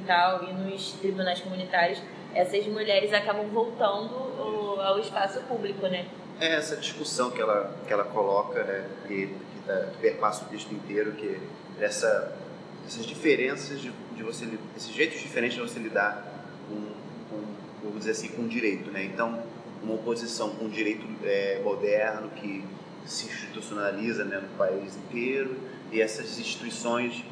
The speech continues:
Speaker 2: locais, tradicionais, que estão tentando resolver problemas de outras formas, né?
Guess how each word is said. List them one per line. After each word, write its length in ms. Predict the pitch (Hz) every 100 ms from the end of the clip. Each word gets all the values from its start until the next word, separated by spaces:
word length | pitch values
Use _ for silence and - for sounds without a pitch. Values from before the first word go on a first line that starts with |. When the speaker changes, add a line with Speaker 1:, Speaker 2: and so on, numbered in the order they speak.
| - - 110
Speaker 2:
locais, 840 | 110 120 117 107 117 117 117 -
tradicionais, 760 | - 113 110 120 110 107 110 -
que 140 | -
estão 180 | - 110
tentando 460 | 110 113 113 110 110
resolver 540 | 110 107 104 110 110
problemas 420 | 120 120 110 113 117
de 60 |
outras 220 | 113 127
formas, 420 | - 113 101 95 92
né? 180 | 92